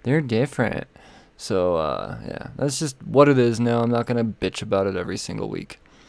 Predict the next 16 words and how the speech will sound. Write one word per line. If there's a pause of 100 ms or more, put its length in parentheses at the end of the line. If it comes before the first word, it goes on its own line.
(380)
<coughs> (1400)
Uh,
that's
what
I
gotta
say
about
that.
Aquaman
number
sixty-five
coming
out
on
Wednesday.